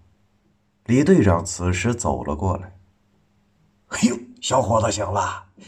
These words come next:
哎，哎，这就是李大明家那丫头啊！听说你能瞧撞个，这人家一早上就跑来了。”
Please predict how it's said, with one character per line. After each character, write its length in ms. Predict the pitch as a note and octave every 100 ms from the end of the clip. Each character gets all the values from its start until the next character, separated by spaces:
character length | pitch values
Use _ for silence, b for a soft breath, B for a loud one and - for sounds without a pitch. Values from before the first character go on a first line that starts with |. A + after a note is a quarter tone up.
| B
哎， 360 | - G2 - -
哎， 380 | G#2 G#2 - _ _ _ _ _ _ -
这 120 | G#2 F#2 F#2+ -
就 240 | F#2+ F2+
是 220 | F2+ - -
李 260 | F#2+ F#2 G2
大 260 | F#2+ - -
明 280 | G#2 A2+
家 220 | A2 G2 G2+
那 80 | G#2
丫 240 | G2+ G2+
头 340 | - - - _ _ -
啊！ 460 | B2 A2+ - - B B B
听 260 | - F#2+ G#2
说 200 | F2+ F#2+
你 180 | F#2 F2+
能 180 | G2+
瞧 220 | G#2+ F#2 G2
撞 300 | B2 - -
个， 100 | - - - - - _ _ -
这 120 | F2 D#2+ D2
人 260 | - F#2+ A#2
家 100 | B2+
一 280 | E3 C3+
早 200 | F#2+ - -
上 160 | -
就 120 | - -
跑 340 | - - -
来 120 | C#3
了。” 160 | C#3+